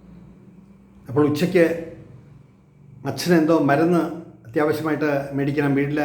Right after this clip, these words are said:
അന്ന് ആ സമയത്ത് ആളില്ലാത്ത അവസരമാണ്. അങ്ങനെ സെറ്റിൽ നിന്നും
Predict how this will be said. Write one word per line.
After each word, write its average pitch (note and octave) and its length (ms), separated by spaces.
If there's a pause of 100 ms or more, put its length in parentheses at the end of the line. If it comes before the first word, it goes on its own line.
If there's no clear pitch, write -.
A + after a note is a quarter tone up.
അന്ന് C#3+ 280 (720)
ആ D3 80
സമയത്ത് D#3 300
ആളില്ലാത്ത C#3 760
അവസരമാണ്. C3 540 (1600)
അങ്ങനെ D3+ 280 (1500)
സെറ്റിൽ F3+ 440
നിന്നും E3+ 280